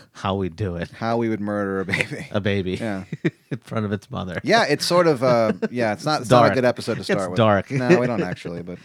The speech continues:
Speaker 1: <laughs> No.
Speaker 2: but what if we did then? Wouldn't that be silly?
Speaker 1: If we went back and killed Hitler?
Speaker 2: No.
Speaker 1: Well, so no, he-, here's, here's the idea though. Let, this is, let's go with this thought experiment, okay?
Speaker 2: Okay.
Speaker 1: If you go back in time,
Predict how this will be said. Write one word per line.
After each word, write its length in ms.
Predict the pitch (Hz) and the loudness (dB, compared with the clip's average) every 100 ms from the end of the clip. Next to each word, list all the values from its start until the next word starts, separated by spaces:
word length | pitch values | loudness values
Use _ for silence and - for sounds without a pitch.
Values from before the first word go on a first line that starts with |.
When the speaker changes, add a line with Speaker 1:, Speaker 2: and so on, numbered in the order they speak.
| - | -20
Speaker 1:
<laughs> 160 | _ - | _ -12
No. 220 | 117 104 | -8 0
Speaker 2:
but 100 | 196 | 6
what 140 | 240 311 | 8 8
if 100 | 240 | 4
we 80 | |
did 260 | 190 143 131 | 0 0 0
then? 180 | 120 117 | 0 0
Wouldn't 120 | 160 | 0
that 140 | 120 113 | 0 -2
be 80 | |
silly? 400 | 120 123 120 117 127 _ _ _ _ _ - - | -4 -2 -2 -4 -8 _ _ _ _ _ -20 -10
Speaker 1:
If 180 | - 151 | -4 0
we 80 | 135 | 2
went 240 | 120 135 | 4 6
back 200 | 131 131 | 6 4
and 100 | 127 | 4
killed 240 | 113 127 120 | 0 2 4
Hitler? 400 | 123 156 175 170 _ _ _ _ _ _ _ 110 | 2 2 -2 -4 _ _ _ _ _ _ _ -12
Speaker 2:
No. 200 | 92 82 _ _ _ | -10 -12 _ _ _
Speaker 1:
Well, 240 | 135 151 170 | 4 6 6
so 160 | - | 4
no, 320 | 196 202 190 208 | 4 4 2 -2
he-, 260 | - 208 | -4 0
here's, 260 | 202 220 196 | 4 4 4
here's 280 | 196 208 196 | 0 0 4
the 80 | |
idea 320 | 175 151 147 117 | 4 6 4 4
though. 140 | 101 | 4
Let, 180 | 123 156 147 135 _ _ _ | 2 0 -4 -20 _ _ _
this 280 | 151 165 170 | 0 0 0
is, 200 | 151 151 | -4 -2
let's 160 | 156 - | -4 4
go 140 | 170 | 6
with 80 | 147 | 6
this 120 | 131 | 4
thought 220 | 123 110 | 6 6
experiment, 420 | 104 101 73 82 | 4 -2 -4 -2
okay? 60 | 104 | 2
Speaker 2:
Okay. 180 | 151 147 | 4 4
Speaker 1:
If 280 | 208 - - | -2 -6 -4
you 80 | 135 | 4
go 140 | 180 | 6
back 180 | 170 156 | 8 6
in 100 | 139 | 4
time, 520 | 139 117 98 90 95 | 4 4 4 0 -6